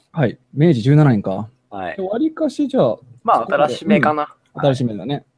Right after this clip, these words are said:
Speaker 2: で、まあ、水は、
Speaker 1: うん。
Speaker 2: 揖斐川っていうのが、まあ、
Speaker 1: 揖斐川。
Speaker 2: 流れてる。
Speaker 1: ご存じ上げませんね。
Speaker 2: はい。揖斐川から
Speaker 1: うん。
Speaker 2: 流れてた伏流水を地下から汲み上げて使っています。
Speaker 1: はいはいはいはい。
Speaker 2: で、その他の銘柄ということで、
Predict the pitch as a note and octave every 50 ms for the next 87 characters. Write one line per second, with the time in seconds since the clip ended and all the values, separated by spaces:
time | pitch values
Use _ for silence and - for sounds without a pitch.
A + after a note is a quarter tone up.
0 | _ _ _ _ _ _ _ _ _ _ _ - A#2+ A2+ A2+ A#2 A2+ A2+ A2 A2
1 | A2+ A2+ A2 G#2+ G#2+ - - _ _ _ _ _ - D3+ B2 G#2+ F#2 F2 G2+ A2+
2 | A2 A2 B2 C3 C3 - _ _ _ _ _ _ _ _ _ _ _ D#3+ D#3 C3+
3 | D#3+ C#3 G#2 - - - _ _ _ C3 C#3+ C#3 F3+ F3+ C3+ F#2+ D2+ C#2 - -
4 | - _ _ _ _ _ - G2 F2+ F2+ E2+ E2 D#2 - D#3 G3 G3+ E3 B2+ G#2
5 | F2+ F2+ F2+ D#3+ D#3 D#3+ D3+ D#3 D3+ D3+ D3+ D3+ D3+ D3 D3 C#3 C3 B2 B2+ B2
6 | A#2+ A#2+ A#2 A#2 A2+ A2+ A2+ A2 G#2+ F2 D#2 D#2 - _ _ _ F#2+ F#2 F#2+ F#2+
7 | F2+ F#2 F2 D#2+ D2+ D2+ D2+ E2+ - E2+ F#2 B2 B2+ F#2+ - - _ - C#3+ C3+
8 | A2+ G#2+ A#2+ _ _ A2+ G2+ F#2 F2 E2+ E2+ E2 - - - D#2+ - - - A#2+
9 | A#2+ A#2+ A2+ - - D3 D#3 - - - G2 - F2 D#2+ - - - G2 G#2 G#2+
10 | G#2 G#2 G2 F2+ E2 - - - - - _ _ - - - - - - - -
11 | - - _ _ _ _ _ _ _ _ - C3+ C3 A#2 G#2 - - G#2+ G#2+ G#2+
12 | G#2+ - - G2+ F#2+ B2 - - F2+ - - _ _ - D3 C#3+ C#3 C3+ C3+ C3+
13 | C3+ C3+ C3+ C3+ C3+ - - F3 F3 D3 - A2+ F2+ E2+ E2+ F2+ F2 F2 F2+ F2+
14 | F2 F2 E2+ _ - F2 D#2 - E2 - E2+ - G#2 F#2+ F2 E2+ -